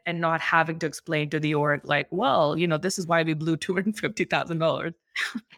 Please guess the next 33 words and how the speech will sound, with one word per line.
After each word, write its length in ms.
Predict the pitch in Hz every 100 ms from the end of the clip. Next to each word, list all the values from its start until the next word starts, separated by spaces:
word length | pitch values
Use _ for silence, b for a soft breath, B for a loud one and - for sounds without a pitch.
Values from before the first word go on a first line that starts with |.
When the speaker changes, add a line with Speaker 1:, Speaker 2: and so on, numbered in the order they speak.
| _
Speaker 2:
Yeah, 140 | 247
I 40 | 214
think 140 | 269
that's 200 | 285 294
the 60 | 311
hardest 400 | - 226 226 -
part, 340 | - 196 190 -
especially 420 | - 202 214 202
to 100 | 196
your 120 | 180
point 260 | 190 165 98
with 160 | -
an 120 | 175
inbound 400 | - 170 170 165
business, 540 | 165 - 185 220 277 -
is 380 | 185 165 170 - _ _ _
you 60 | 208
don't 100 | 202
wanna 120 | 196
screw 300 | - - 190
over 240 | 185 180 180
the 80 | 196
sales 340 | 196 175 196
team 300 | 208 185 170
and 140 | - 175
the 60 |
customer-facing 720 | - 180 180 185 180 180 175 175
teams 340 | 175 170 175
by 140 | 165
taking 300 | 165 170 175 170
this 180 | 180
risk, 360 | - 208 247 -
but 260 | 175 -